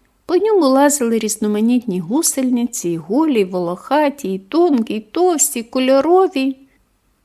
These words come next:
Тут же примостились ляльки, налітали й метелики. Під парканом красувалося чимало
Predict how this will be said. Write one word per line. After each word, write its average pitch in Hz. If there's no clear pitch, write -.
Тут 403
же 392
примостились 359
ляльки, 285
налітали 208
й 277
метелики. 254
Під 202
парканом 254
красувалося 339
чимало 349